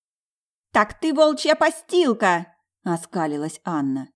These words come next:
Похоже, ей все-таки удалось переплюнуть Киру по части потерянных вещей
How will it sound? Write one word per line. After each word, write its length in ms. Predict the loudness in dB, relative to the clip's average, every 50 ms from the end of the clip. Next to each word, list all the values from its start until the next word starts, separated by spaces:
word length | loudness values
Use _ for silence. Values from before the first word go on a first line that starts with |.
| _ _ _ _ _ _ _ _ _ -4
Похоже, 480 | -2 -2 -2 0 -2 -2 -2 -2 0
ей 200 | 0 0 0 -2
все-таки 400 | -2 -4 -4 -4 -4 -4 -4 -2
удалось 480 | -2 0 0 0 2 2 2 0 0 -2
переплюнуть 640 | -2 -2 -2 -2 -2 0 -2 0 0 -2 -4 -6
Киру 280 | -6 -2 0 2 2 2
по 160 | 0 -2 -6
части 300 | -4 -6 -8 -6 -6 -8
потерянных 560 | -6 -6 -6 -6 -4 -4 -4 -2 -4 -4 -6
вещей 560 | -6 -8 -8 -8 -4 0 0 0 0 0 -4